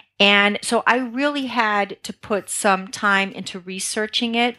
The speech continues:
And I had, one of the ones, um, the traits is just positive thinking,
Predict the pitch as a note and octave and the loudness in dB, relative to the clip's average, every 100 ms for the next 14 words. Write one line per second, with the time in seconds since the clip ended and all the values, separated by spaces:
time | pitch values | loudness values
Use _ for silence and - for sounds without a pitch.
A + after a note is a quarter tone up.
0 | _ - - - _ _ G3 F#3+ F#3+ F#3+ | _ -20 -20 -20 _ _ 2 4 6 4
1 | F#3+ - _ _ _ A3 A#3 D#4+ E4 _ | 0 -12 _ _ _ -2 2 2 2 _
2 | - G3 B3+ D#4+ C4+ G#3 F#3+ F#3+ G#3 - | -16 -2 0 0 -2 -2 -4 -4 -8 -10
3 | - _ F#3 F#3 F3+ F3+ F#3 F3+ - F#3+ | -12 _ 0 2 2 -2 -8 -16 -10 -8
4 | - G#3+ G3+ G#3+ - G3+ - _ _ A3+ | -2 0 0 -4 -6 -6 -6 _ _ -4
5 | - - A#3+ B3 B3 A#3+ - A3+ C4 C#4 | -2 2 4 4 4 -2 -4 -4 -4 -4
6 | F#3 - | -8 -8